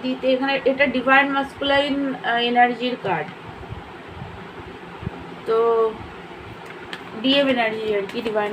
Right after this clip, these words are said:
মাস্কুলাইন। তো লুকিয়ে লুকিয়ে দেখে, আপনাকে স্পাই করছে। চলুন দেখি আরেকটু আপনার এনার্জি।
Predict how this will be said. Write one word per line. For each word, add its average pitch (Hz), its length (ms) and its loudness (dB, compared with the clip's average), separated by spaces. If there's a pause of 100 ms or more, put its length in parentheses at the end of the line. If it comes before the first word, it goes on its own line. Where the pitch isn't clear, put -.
মাস্কুলাইন। 214 420 -4 (140)
তো 269 260 6
লুকিয়ে 294 280 0
লুকিয়ে 320 260 -4
দেখে, 220 520 2 (680)
আপনাকে 247 300 0
স্পাই 226 340 6 (100)
করছে। - 340 0 (3000)
চলুন 302 460 4 (400)
দেখি 269 460 0
আরেকটু 220 380 -2 (420)
আপনার 226 260 -6 (120)
এনার্জি। 220 400 -4